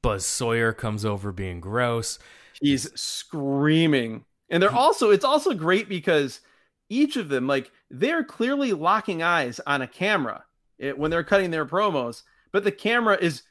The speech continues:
Speaker 2: nowhere near the
Speaker 1: <laughs>
Speaker 2: camera that we're actually seeing right now, that this shot is from. Like, this is just a, a, a shot that's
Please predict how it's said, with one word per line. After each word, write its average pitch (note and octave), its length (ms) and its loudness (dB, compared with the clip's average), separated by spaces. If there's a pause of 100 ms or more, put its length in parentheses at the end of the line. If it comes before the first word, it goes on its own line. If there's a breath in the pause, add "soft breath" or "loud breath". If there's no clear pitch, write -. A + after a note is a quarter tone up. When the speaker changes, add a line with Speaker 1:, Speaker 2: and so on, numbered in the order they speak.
(120)
Speaker 2:
nowhere G3 640 4
near F3 400 2
the C#3 100 -4
Speaker 1:
<laughs> D#3 120 -6
Speaker 2:
camera D#3 220 0
that C#3+ 160 -2
we're D3 200 -2
actually D#3 500 -2
seeing D#3+ 400 -2
right C3 260 0
now, A2+ 380 -8
that C#3+ 120 -4
this C#3+ 260 -6
shot E3 440 2
is C#3 200 -6
from. C#3+ 340 2
Like, B2+ 180 -4
this G3+ 140 0
is B3 80 -4
just A#3 220 -6
a, F#3 240 -2
a, D#3 180 -2
a D3 40 -4
shot F3 340 -2
that's D3+ 240 -4